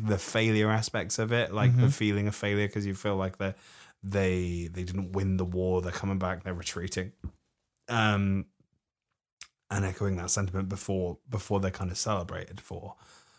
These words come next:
Speaker 1: for that. So it's interesting to kind of see him from that perspective. I'm not sure how I feel about him.
Speaker 2: Yeah.
Speaker 1: I'm kind of lukewarm to just, mm, tepid.
Speaker 2: Yeah.
Speaker 1: Uh, not really, not really, not really a fan.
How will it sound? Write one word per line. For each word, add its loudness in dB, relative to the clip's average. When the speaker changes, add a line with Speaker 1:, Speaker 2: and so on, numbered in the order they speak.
Speaker 1:
for 2
that. -4
So 4
it's 2
interesting 2
to -4
kind 0
of -4
see -2
him 0
from -4
that -6
perspective. -8
I'm 6
not 6
sure 6
how 8
I 6
feel 4
about 6
him. 2
Speaker 2:
Yeah. 10
Speaker 1:
I'm 12
kind 6
of 4
lukewarm 4
to 4
just, 2
mm, 4
tepid. 2
Speaker 2:
Yeah. 8
Speaker 1:
Uh, 4
not 2
really, 2
not 2
really, 2
not 2
really 4
a 2
fan. -4